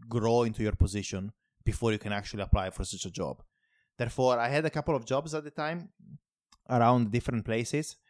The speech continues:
until I landed this job as a head bartender in a Michelin star restaurant, uh, for Galvin Brothers, these two Michelin starred restaurants in the U K. Very, very talented. And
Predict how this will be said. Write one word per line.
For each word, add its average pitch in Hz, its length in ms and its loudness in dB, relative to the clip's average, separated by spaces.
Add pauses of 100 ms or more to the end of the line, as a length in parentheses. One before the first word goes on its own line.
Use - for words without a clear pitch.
(280)
until 120 420 0
I 117 80 4
landed 120 300 0
this 117 180 -2
job 117 220 2
as 110 100 0
a 110 80 -2
head 113 180 -4
bartender 113 400 0
in 107 140 0
a 104 100 2
Michelin 110 380 -2
star 117 240 2
restaurant, 135 580 2
uh, 104 280 0
for 104 320 0
Galvin 104 340 2
Brothers, 95 360 2
these 98 140 -4
two 107 160 4
Michelin 104 360 -2
starred 98 380 -2
restaurants 98 460 -6
in 98 60 -6
the 95 100 -2
U 95 120 -2
K. 123 260 -2 (580)
Very, 120 180 4
very 113 200 4
talented. 107 580 -2
And 117 280 -8